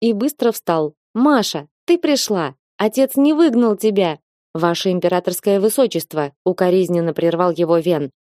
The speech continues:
"Не отец, а венценосный император. И не Маша, а Макария. Впрочем, вы принц,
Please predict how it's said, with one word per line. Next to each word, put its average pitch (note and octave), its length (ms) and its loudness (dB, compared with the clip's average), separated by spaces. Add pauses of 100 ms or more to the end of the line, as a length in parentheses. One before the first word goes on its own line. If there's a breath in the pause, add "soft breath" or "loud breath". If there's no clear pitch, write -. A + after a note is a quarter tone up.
"Не G#3 200 2
отец, G3+ 480 0 (200)
а F3+ 120 -2
венценосный G3+ 720 0
император. G#3 600 0 (160)
И A#3 100 4
не A3 180 4
Маша, F#3 500 -2 (140)
а E3 100 0
Макария. F3 680 -2 (200)
Впрочем, C4+ 600 0 (140)
вы G3 260 2
принц, C4 440 -2